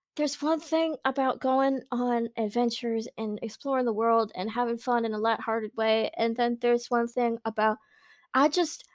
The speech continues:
I talked to a guy for literally one, for literally, like, like, like, like, like, five minutes, and he got kidnapped. I can't have you doing that. I can't, I can't have you kidnapped. I don't wanna do that to you, and I can't, I can't give you the future that you want.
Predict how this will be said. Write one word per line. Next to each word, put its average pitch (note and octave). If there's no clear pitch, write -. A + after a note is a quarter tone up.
I E4+
talked D4+
to D#4+
a C#4+
guy G#3
for D#4+
literally D#4+
one, D4
for D#4+
literally, G4
like, E4+
like, D#4+
like, D#4+
like, E4
like, E4+
five F#4
minutes, A4+
and F4+
he F#4
got F4
kidnapped. G4
I E4+
can't G4
have E4+
you D#4
doing F4
that. B3
I C#4+
can't, E4
I D#4+
can't F4+
have D4
you C#4
kidnapped. D#4
I C4
don't C4+
wanna D#4
do D4
that D4
to A#3+
you, D4+
and D4
I D4
can't, D#4+
I D4+
can't E4+
give D#4+
you D4
the B3
future G#3+
that -
you G3+
want. F3+